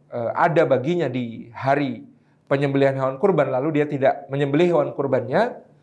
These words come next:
maka janganlah dia mendekati tempat sholat kami ini. Nah, kalimat Nabi sallallahu alaihi wasallam ini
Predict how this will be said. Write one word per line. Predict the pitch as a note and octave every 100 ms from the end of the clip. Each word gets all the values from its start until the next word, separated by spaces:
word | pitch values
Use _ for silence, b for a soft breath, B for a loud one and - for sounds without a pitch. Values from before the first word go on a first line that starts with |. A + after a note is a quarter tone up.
| b b -
maka | C#3+ G3+ F3+
janganlah | D3+ C#3+ F3+
dia | D3+ F3
mendekati | F3+ D3 C#3 C3 - G3 G#3 G#3+ _
tempat | D#3 D#3 E3
sholat | D#3+ D3 -
kami | B2+ C3
ini. | A#2+ G#2+ -
Nah, | G#2 - - b b -
kalimat | D3+ E3+ F3
Nabi | E3
sallallahu | D3 E3
alaihi | D3+ C#3+
wasallam |
ini | D3+